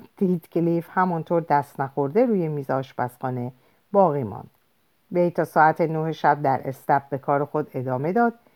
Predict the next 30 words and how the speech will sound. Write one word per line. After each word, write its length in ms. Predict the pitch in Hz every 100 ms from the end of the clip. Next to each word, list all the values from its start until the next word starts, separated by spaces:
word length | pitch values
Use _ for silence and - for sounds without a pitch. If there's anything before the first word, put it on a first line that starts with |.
| _ _
و 80 | 269
سپس 420 | 269 240 226 214
خسته 380 | - 180 - -
و 120 | 170
کوفته 360 | 165 156 147 -
یکسر 540 | 151 147 135 - 240 233
به 100 | 147
اتاقش 600 | 120 - 131 110 107 -
رفت. 240 | 127 - _ _ _ _ _ _ _ _ _ _ _ _ _ _ _ _ _ -
روز 240 | 349 370 359 269
بعد 320 | 285 285 285
صبح 460 | - - 277 - 269
زود 240 | 208 226
از 220 | 190 175
خواب 200 | - 190 -
برخاست 500 | 175 170 180 170 -
و 80 | 156
چون 420 | - 170 165 160
روز 220 | 165 156
تعطیل 560 | 151 - 143 135 - 170 139
بود 360 | 143 180 208 _ _ _ _
به 100 | 180
خلنگزارهای 960 | - 151 139 143 143 143 135 135 160 156
اطراف 520 | 135 131 - 214 240
عمارت 560 | 214 135 127 123 190 233
رفت 260 | 220 208 -
و 80 | 147
تا 220 | - 131
موقعی 380 | 135 127 143 139
که 260 | - 143